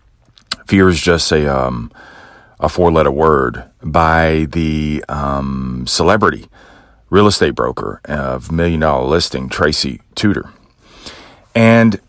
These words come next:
she had written that when she was going through a bitter divorce, <sighs> she, um,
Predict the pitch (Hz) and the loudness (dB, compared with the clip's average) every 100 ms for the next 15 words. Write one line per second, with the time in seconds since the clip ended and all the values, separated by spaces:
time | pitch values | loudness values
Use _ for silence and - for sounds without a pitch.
0 | _ - - 135 120 113 110 101 110 101 | _ -4 0 2 4 4 2 0 0 2
1 | 135 208 92 92 87 95 76 104 110 127 | 0 0 0 0 2 2 2 2 2 0
2 | 104 98 107 107 101 90 98 98 95 - | -2 2 4 4 4 0 0 2 2 0
3 | 82 80 78 78 - - 117 131 87 67 | -2 0 -2 -4 -8 -2 2 4 2 0
4 | 73 69 104 92 - - - - - - | -6 0 2 2 -2 -6 -8 -18 -20 -20
5 | - - - - - _ _ _ - - | -20 -20 -20 -20 -20 _ _ _ -14 -10
6 | - - - - - - - - 139 135 | -10 -12 -16 -20 -20 -12 -4 0 2 4
7 | 123 - - 98 92 85 82 73 | 2 -2 0 2 2 2 0 -4